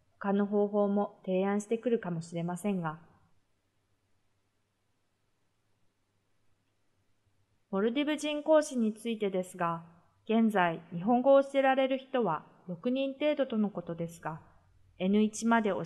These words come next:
えられる先生となると、ほぼいない状況です。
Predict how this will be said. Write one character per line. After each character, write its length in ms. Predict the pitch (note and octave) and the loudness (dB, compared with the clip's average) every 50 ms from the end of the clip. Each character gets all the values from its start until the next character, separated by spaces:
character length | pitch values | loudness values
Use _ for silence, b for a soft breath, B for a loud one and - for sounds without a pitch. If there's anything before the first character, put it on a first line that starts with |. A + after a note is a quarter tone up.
| - - G3+ | -6 -2 0
え 100 | G3+ G#3 | 2 2
ら 140 | A3 A3+ | 4 4
れ 100 | A3+ A#3 | 2 2
る 100 | A3+ A#3+ | 0 -2
先 240 | A#3 - A#3+ A3+ A#3 A#3 | -2 -2 -2 -2 -2 0
生 200 | - C4 B3+ B3+ | 0 -2 -2 -2
と 140 | B3+ G3+ | -2 -4
な 120 | F#3+ F#3 F#3 | -6 -6 -6
る 120 | F3+ F3 | -8 -8
と、 200 | E3+ D#3 D#3 D#3 - _ _ _ _ _ | -6 -8 -8 -8 -10 _ _ _ _ _
ほ 140 | - B3+ A3+ | -4 -2 0
ぼ 260 | B3 A3 F3 - - - | 2 2 0 0 -4 -10
い 40 | F3 | -8
な 200 | F3 F#3 F#3 G3 | -6 -4 -2 -2
い 60 | G3+ | -2
状 180 | G3+ A3 G#3 G#3 | 0 0 -2 -2
況 240 | G#3 G#3 G#3 G#3 G#3 | -2 0 0 0 0
で 220 | G3+ G3+ G#3 G#3 | 0 0 0 -2
す。 200 | G#3 - - - | -4 -8 -14 -20